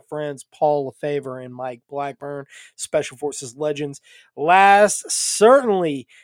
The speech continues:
not least, T N T Radio, and of course, all of your logo gear, to support this podcast, Brush Beater Training and Consulting, and the training classes are now up. If you are wanting to register, but you have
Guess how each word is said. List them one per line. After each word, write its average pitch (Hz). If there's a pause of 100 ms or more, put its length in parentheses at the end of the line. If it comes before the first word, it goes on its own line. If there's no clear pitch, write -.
(160)
not 180
least, 190
T 190
N 180
T 175
Radio, 175
and 175
of 170
course, 202 (400)
all 233
of 247
your 185 (360)
logo 254
gear, 254 (280)
to 143
support 196
this 196
podcast, 220
Brush 165
Beater 160
Training 180
and 175
Consulting, 165
and 233 (320)
the 151
training 226
classes 185 (240)
are 131
now 185
up. 160
If 139
you 143
are 135
wanting 175
to 165
register, 156
but 135
you 143
have 120